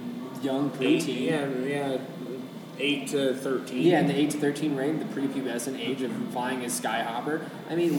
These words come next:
Speaker 1: what happens in the meantime? Obviously, there's come to some sort of a con-, uh, confrontation in the latest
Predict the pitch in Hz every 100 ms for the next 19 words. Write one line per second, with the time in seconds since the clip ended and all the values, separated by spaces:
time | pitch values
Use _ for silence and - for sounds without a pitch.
0 | 139 170 175 - 151 151 156 139 147 156
1 | 196 - 185 104 101 113 127 123 123 117
2 | 110 - 123 123 113 127 127 131 120 107
3 | 107 120 120 120 117 - 127 135 120 139
4 | 135 113 120 135 151 120 110 113 123 -